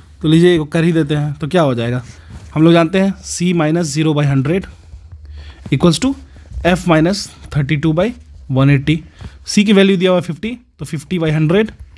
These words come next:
is equals to F minus thirty two by one eighty। वन एटी से ज़ीरो ज़ीरो काट दो, ये ज़ीरो से ये ज़ीरो काट दो, अठारह पंचे अठारह इंटू पाँच प्लस बत्तीस, यही हो जाएगा, ये हो जाएगी फ़ारेनहाइट स्केल में, तो ये आ जाएगा एक सौ बाईस। <clears throat>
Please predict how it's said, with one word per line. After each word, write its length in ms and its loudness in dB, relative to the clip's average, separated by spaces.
is 200 2
equals 300 2
to 300 -2
F 120 -6
minus 300 2
thirty 300 -2
two 140 0
by 100 -2
one 220 4
eighty। 260 -4
वन 140 4
एटी 180 2
से 120 0
ज़ीरो 200 4
ज़ीरो 240 0
काट 200 -2
दो, 260 -2
ये 160 -2
ज़ीरो 200 0
से 100 0
ये 60 2
ज़ीरो 180 2
काट 160 0
दो, 200 -4
अठारह 280 2
पंचे 280 2
अठारह 560 0
इंटू 260 0
पाँच 500 -2
प्लस 400 2
बत्तीस, 420 -4
यही 180 2
हो 140 4
जाएगा, 400 0
ये 100 0
हो 80 2
जाएगी 220 4
फ़ारेनहाइट 400 0
स्केल 280 -4
में, 100 -6
तो 80 -6
ये 60 -2
आ 40 -2
जाएगा 200 0
एक 100 0
सौ 100 0
बाईस। 360 0
<clears throat> 160 -10